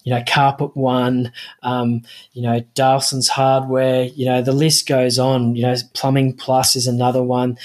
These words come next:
So we're covering all these different industries. And, you know, then we've got Scully R S V, R S V, which is a refrigeration hire truck company. So they're in the trucking industry, um, to be able to support it. Um,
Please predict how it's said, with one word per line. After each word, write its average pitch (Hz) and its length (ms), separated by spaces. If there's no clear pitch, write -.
So - 160
we're 143 80
covering 170 400
all 143 180
these 139 220
different 123 360
industries. 120 680
And, 120 220
you 123 80
know, 127 100
then 131 140
we've 131 100
got 135 160
Scully 131 400
R 131 220
S 127 140
V, 131 480
R 131 180
S 123 120
V, 131 220
which 120 220
is 117 140
a 120 260
refrigeration 120 800
hire 123 320
truck - 300
company. 120 400
So 113 160
they're 127 120
in 131 100
the 127 60
trucking 139 460
industry, 104 560
um, 123 240
to 117 120
be 120 120
able 120 100
to 120 60
support 127 440
it. 110 160
Um, 117 260